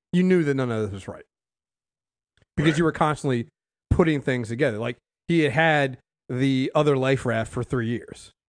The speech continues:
Speaker 1: and just didn't open it,
Speaker 2: <laughs>
Speaker 1: right? It's just like, come on, man. Then you put in, you know, uh, uh, a, a way, like, to, uh, for T'Challa and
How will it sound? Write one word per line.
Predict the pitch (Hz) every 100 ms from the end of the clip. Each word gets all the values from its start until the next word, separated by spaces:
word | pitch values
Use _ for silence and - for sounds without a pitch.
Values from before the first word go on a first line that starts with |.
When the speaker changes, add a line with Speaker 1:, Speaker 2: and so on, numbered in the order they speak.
| _ _ _ _ _ _ _ _ _ - 147 _
Speaker 1:
and | 147
just | 131
didn't | 127 117
open | 120 120 107
it, | 80 -
Speaker 2:
<laughs> | -
Speaker 1:
right? | 123 123 123 -
It's | - 160
just | 190
like, | 175 151 131 - _ _ _ _ _ _
come | - 113
on, | 87
man. | 80 78 82 _ _
Then | 151 180
you | 202 208
put | - 175 170
in, | 160 151 127 120 117 _ _ _ _ _ -
you | 135
know, | 131 123 123 123 -
uh, | 123 120
uh, | 120 127 123 120 117 120 -
a, | 120 117
a | 131 123
way, | 113 135 139 117 113 110 - _ _ _
like, | - 123 120 107 -
to, | - 143 123 117 117 113 110 123
uh, | 113 110 107 107 104 104 107 104 95 85
for | - 139 120
T'Challa | 113 117 151 135 127 123
and | 120 117 110